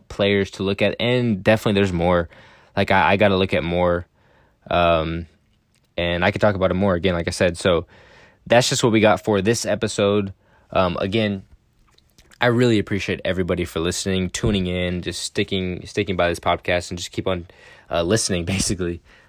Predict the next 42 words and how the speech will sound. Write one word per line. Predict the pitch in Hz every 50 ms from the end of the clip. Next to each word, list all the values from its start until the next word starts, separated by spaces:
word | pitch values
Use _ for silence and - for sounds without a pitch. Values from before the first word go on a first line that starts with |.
| _ -
Uh, | - 92
I | 90 95 107
can | - 110
see | - - 98
everything. | 80 95 95 101 - 101 95 95 92
I | 92 92
see, | - - 95 98 95 92 92
uh, | 90 85 82 82 82 50 - - -
what's | - 104 104 101 -
going | - 98 95 92
on | 92 92 92 92 92 92 87
from | - - 95 90 90
where, | 92 101 107 107 107 107 107 104 101 98
and | 92 90 87 87 85 - _ _ _ _ _ _ _ _
yeah, | - 120 127 120
and | 98 87 90 98
it, | 101 -
it's | - 107 -
super | - - 139 117 - 117 95
cool. | - 107 98 92
Again, | 90 90 87 95 95 92 87 85 - _ _ _ _ _ _ _ _ _ _ _ _ _ _ _ _ -
um, | 95 98 95 90 87 90 87 -
I | 95 104
just | 104 101
wanna | 117 110 107
keep | - - 117 92 110
on | 107 104 101 101 95 -
providing | - 107 92 98 92 92 90 90
value | 87 90 92 95 95 95 98 98 98 95 95 - - - - - _ _
where | - 107
it's | 107 - -
super | - - - - 160 160 - 127
easy | 117 113 107 110
to | 101 101
understand. | 73 87 92 85 - - - 92 90 95 92 90 87
We | 92
don't | 101 104 95
get | 95 -
too, | - - 107
too | 92 - 92
crazy. | - - - - 90 92 95 92 90 90 90 92
Again, | 90 87 90 104 101 95 90